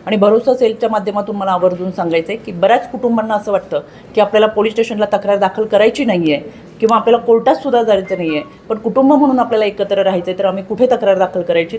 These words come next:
तर आपल्या माध्यमातून मला त्यांना आवर्जून सांगायचं आहे की आपण भरोसा सेलमध्ये तक्रार दाखल करा.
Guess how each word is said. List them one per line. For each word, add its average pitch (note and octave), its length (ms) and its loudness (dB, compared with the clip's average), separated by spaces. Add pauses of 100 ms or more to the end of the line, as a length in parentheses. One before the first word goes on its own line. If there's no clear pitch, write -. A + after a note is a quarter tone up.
तर G3+ 60 -6
आपल्या F3+ 240 0
माध्यमातून F3 480 -2
मला E3+ 140 -2
त्यांना E3 240 -2
आवर्जून E3 380 0
सांगायचं E3 400 0
आहे C4+ 80 -2 (280)
की G#3+ 60 2
आपण G#3 280 2
भरोसा G3 460 0
सेलमध्ये G3 440 -2
तक्रार F#3 360 2
दाखल F#3 240 0
करा. F#3+ 260 2